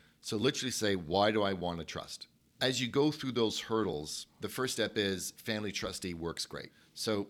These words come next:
go through making sure they're impartial, they're comfortable asking questions, and there's some oversight of control, especially investments and, uh, taxes. So, you know, there's a, there's a separation of duties.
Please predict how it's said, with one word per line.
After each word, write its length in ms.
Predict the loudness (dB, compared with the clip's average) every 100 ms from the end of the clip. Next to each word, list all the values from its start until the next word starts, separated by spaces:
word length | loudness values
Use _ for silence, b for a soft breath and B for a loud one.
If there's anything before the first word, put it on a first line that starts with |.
| -2
go 180 | 0 0
through 440 | -2 2 4 4
making 360 | 0 -2 -2 -2
sure 420 | -2 0 0 0 -6 _
they're 140 | -6 -6
impartial, 760 | -2 2 2 4 2 0 -2 b b b
they're 80 | -14
comfortable 460 | -8 -8 -4 -2 0
asking 300 | -2 -6 -6
questions, 640 | -4 -4 -4 -6 -8 -12 b b _
and 140 | -8
there's 180 | -6 -4
some 320 | -2 0 0 0
oversight 640 | -2 -2 -4 -4 -4 -4 -6 -10
of 300 | -12 -12 -20 _
control, 520 | -12 -8 -6 -6 -6 -8
especially 640 | -4 -2 -2 -2 -4 -4
investments 800 | -8 -6 -4 -4 -8 -8 -10 -12 b b b -20 -12
and, 480 | -8 -8 -10 -12 -14
uh, 180 | -14 -12
taxes. 400 | -10 -8 -8 -10 -8
So, 240 | -8 -10 b b b b
you 80 | -12
know, 140 | -12 -12
there's 280 | 0 2 2
a, 200 | -2 -2
there's 220 | -2 -2
a 20 |
separation 580 | -2 -2 0 0 0 -2
of 180 | -4 -4
duties. 440 | -6 -6 -10 -14